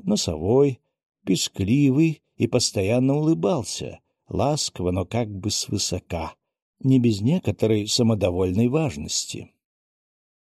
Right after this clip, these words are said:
Он и смеялся тоже ласково, тонким, как бисер, мелким смехом. Вежлив и приветлив был он до крайности,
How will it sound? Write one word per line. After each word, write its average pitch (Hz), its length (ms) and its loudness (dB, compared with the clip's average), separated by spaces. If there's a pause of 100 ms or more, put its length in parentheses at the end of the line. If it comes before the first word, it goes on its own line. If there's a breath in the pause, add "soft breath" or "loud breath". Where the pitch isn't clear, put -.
(240)
Он 143 200 4
и - 20 4
смеялся 135 640 2
тоже 107 280 2
ласково, 110 680 0 (160)
тонким, 127 640 2
как 107 340 -2
бисер, 123 460 0
мелким 117 680 0
смехом. 98 800 0 (420)
Вежлив 117 580 2
и 107 60 2
приветлив 143 720 -2
был 131 240 -2
он 127 200 -2
до 107 100 0
крайности, - 960 -10